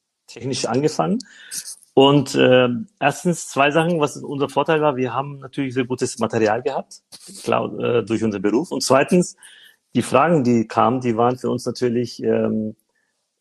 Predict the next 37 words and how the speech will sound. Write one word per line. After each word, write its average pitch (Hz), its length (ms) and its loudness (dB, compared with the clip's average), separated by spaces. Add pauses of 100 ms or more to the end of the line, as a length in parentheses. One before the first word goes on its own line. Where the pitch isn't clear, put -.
(140)
ähm, 113 720 0
also 120 200 4
nicht 113 180 2
neu, 131 320 6
sondern 113 300 2
die 107 80 -6
kamen 113 240 2
ja 113 40 2
schon 104 320 -4
jahrelang 110 460 4
zuvor, - 480 -2 (260)
aber 113 160 4
nicht 113 200 0
durch 110 180 -8
Tik-, - 160 -4
TikTok. 143 420 0 (500)
Und 143 340 4 (120)
<clears throat> 160 280 4
das 120 120 2
war 139 120 4
dann 147 240 2
so 131 160 0
wie 139 120 -6
eine 135 120 -4
Lawine, 123 460 -2
es 143 120 -6
hat 143 80 -6
sich - 140 -14
dann 131 160 0
so 147 140 0
entwickelt, 143 380 -2
dass - 300 -4 (140)
praktisch 127 240 -8
über 120 200 4
Nacht 147 280 2
auf - 180 -6
einmal 131 520 2